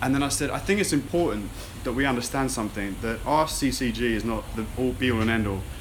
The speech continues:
And my church, City Hill, is not the be all and end all. We have to see the beauty in one another. And we have to see the place that you have, the place that I have, and how we are this kind of, this tapestry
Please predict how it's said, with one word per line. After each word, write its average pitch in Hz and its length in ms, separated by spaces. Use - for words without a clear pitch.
And 117 160
my 139 220
church, 131 300
City 117 220
Hill, 123 180
is 107 80
not 110 100
the 101 60
be 107 160
all 104 60
and 104 100
end 104 180
all. 95 200
We 120 100
have - 640
to 123 80
see 113 540
the 98 160
beauty 110 560
in 101 100
one 98 100
another. 95 420
And 120 160
we 117 80
have 131 520
to 127 80
see 123 320
the 101 140
place 123 440
that 107 120
you 120 300
have, 107 360
the 101 80
place 120 440
that 110 140
I 120 180
have, 101 300
and 113 80
how 131 300
we 123 160
are 110 80
this 107 200
kind 120 220
of, 98 80
this 107 160
tapestry 113 720